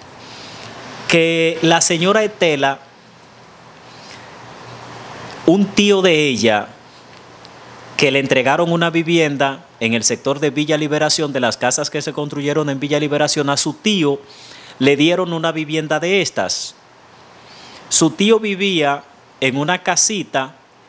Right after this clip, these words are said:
en un área que la declararon área verde. Como declararon esa zona área verde,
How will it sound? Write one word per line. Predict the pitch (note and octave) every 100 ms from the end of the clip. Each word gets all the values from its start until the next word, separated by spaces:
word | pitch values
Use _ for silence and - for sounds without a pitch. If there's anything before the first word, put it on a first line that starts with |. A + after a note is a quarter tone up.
| -
en | C3+ B2+
un | D3 F#3
área | F3 D#3 D3+ E3 D#3+ - -
que | C#3+
la | C3+
declararon | B2+ B2+ C3 B2+ C#3+ E3 E3 D#3+ -
área | C3 C#3+ C#3+
verde. | A2+ G#2+ F#2+ D#2+ D#2+ - - - - - - - - - - - -
Como | F3 E3
declararon | E3+ F3 F3 E3 F3+ G#3+
esa | G#3+ G#3 G3+
zona | G#3 G#3 G3+
área | F#3 F#3+ G3
verde, | F#3 F3 C3+ C3 E3+